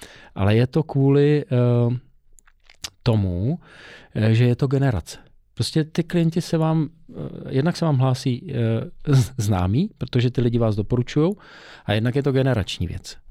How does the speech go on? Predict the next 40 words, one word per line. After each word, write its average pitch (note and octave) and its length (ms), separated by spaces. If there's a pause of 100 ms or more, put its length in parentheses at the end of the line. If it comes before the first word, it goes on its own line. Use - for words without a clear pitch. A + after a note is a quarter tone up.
(100)
protože B2 320
už - 240
financujete C3+ 680
děti, C3+ 520 (600)
eh, A#2+ 460
svých B2 260
zákazníků, A2+ 640 (200)
jo? G#2 200
Takže A#2+ 280
to C#3+ 140
je, D#3 80
to D#3 140
je D3 80
na C#3 100
tomto C#3 240
krásný. - 400
To C3 80
je C#3+ 40
první C3 300
princip. - 400 (840)
Eh, G#2 280
druhý A#2+ 440
princip, C#3+ 640
který, C3 540 (240)
který B2+ 340
vlastně, C#3 720
eh, B2 320
i, B2 220
i, B2+ 260
je A#2 80
s - 100
tím D#3 180
spojený, B2+ 520
tak C#3 160
samozřejmě C3+ 520
souvisí C3 480
s - 100
tím, G2+ 420 (800)
že, A2+ 340
eh, B2+ 380